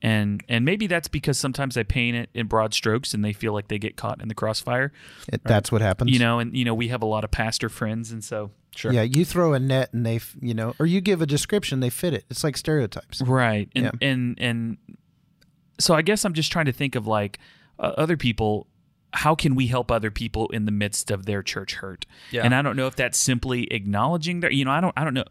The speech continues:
Speaker 1: It's
Speaker 3: Yeah.
Speaker 1: all different. All church hurt is different, so it
Speaker 3: It is
Speaker 1: can't really be
Speaker 3: different.
Speaker 1: prescriptive.
Speaker 3: I think, I, I, you know, something else that helped us was that my wife and I actually went to counseling.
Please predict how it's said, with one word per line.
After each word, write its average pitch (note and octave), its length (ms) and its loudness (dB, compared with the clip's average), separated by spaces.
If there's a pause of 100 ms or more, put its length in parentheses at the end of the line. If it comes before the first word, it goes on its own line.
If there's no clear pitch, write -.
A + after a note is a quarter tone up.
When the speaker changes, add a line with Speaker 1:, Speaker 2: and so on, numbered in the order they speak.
(120)
Speaker 1:
It's C#3 320 2
Speaker 3:
Yeah. E3 80 6
Speaker 1:
all F3 60 4
different. A#2+ 440 -2
All D3 140 4
church C#3+ 240 -2
hurt B2+ 160 0
is G2+ 80 -4
different, G2+ 340 -4
so F#2+ 320 -8 (360)
it A#2+ 80 2
Speaker 3:
It G3 60 4
is G3+ 40 6
Speaker 1:
can't F3 140 4
really B2+ 180 4
be C#3+ 60 2
Speaker 3:
different. C#3 140 0
Speaker 1:
prescriptive. G#2 760 -4 (420)
Speaker 3:
I - 120 0
think, G#3 360 0 (920)
I, C3 240 -4
I, C3 60 0
you C#3+ 160 4
know, C3+ 80 4
something E3 280 -2
else C#3+ 140 2
that B2+ 120 -2
helped C3 260 0
us B2 360 0 (100)
was A#2 280 -2
that A#2+ 160 -2
my A#2+ 140 0
wife A#2+ 340 2
and A#2+ 100 -2
I A2+ 120 -2
actually A2+ 300 -4
went A2 180 -8
to - 80 -12
counseling. G#2+ 640 -4